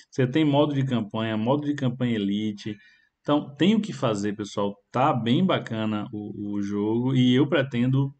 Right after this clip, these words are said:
se vocês permitirem, se vocês colarem aí, jogar direitinho esse daqui, certo? Então, se vocês tiverem afim, vamos fazer guilda, vamos brincar direitinho aí. Mas pra isso eu preciso do seu retorno. Então, não esqueçam de deixar o like,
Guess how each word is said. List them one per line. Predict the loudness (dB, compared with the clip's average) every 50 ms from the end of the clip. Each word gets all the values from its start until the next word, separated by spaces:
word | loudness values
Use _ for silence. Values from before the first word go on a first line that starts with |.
| _ _ _ -16
se | -8 -4 -2
vocês | -2 -2 0 0 -2 -2
permitirem, | -2 -2 0 2 2 2 2 2 0 0
se | -2
vocês | -2 -4 -4 -2
colarem | 0 0 0 2 2 2 2 0 0 0
aí, | 0 -2 -2 -2 -4 -6 -8 _ _ -20 _ _ _ _ _ _ _ 0
jogar | 2 2 2 4 2 2
direitinho | 2 4 2 2 2 2 0 0
esse | 0 0
daqui, | -2 -4 -4 -6 -12 -20 -20
certo? | -6 2 4 4 4 4 2 0
Então, | 2 4 4 4 4 4 2 -2 -8 -16 _
se | -20 -6 0 2 4
vocês | 4 4 4 4 2 0 0
tiverem | -2 -4 -2 0 2 2 2 0
afim, | -2 -2 -2 -2
vamos | 0 0 0 0 0 0
fazer | -2 -2 -2 -2
guilda, | -4 -4 -2 0 2 2 2 2
vamos | 0 0 0 0 0
brincar | -2 -2 -4 -4 -4 -4 -2
direitinho | -2 -2 -2 -2 -2 -4 -6 -4 -4 -2
aí. | -2 -2 -2 -2 -2 -4 -6 -8 -12 -18 _ _ _ _ _ -20 -20 -20 _ 0
Mas | 2 2 2 2
pra | 2 2 2
isso | 2 2 0
eu | -2
preciso | -2 -2 -4 -6 -6 -6
do | -4
seu | -4 -2
retorno. | -2 -2 -2 0 -2 0 0 -2 -4 -8 -12 _ _ _ _ _ _ _ _ _ _ _ _ _ -6 -4
Então, | -2 0 2 4
não | 4 4 4
esqueçam | 4 2 0 0 0 0 0 0
de | 0
deixar | 0 0 -2 -4 -2 -2 0 0
o | 0
like, | 0 0 0 -2 -4 -6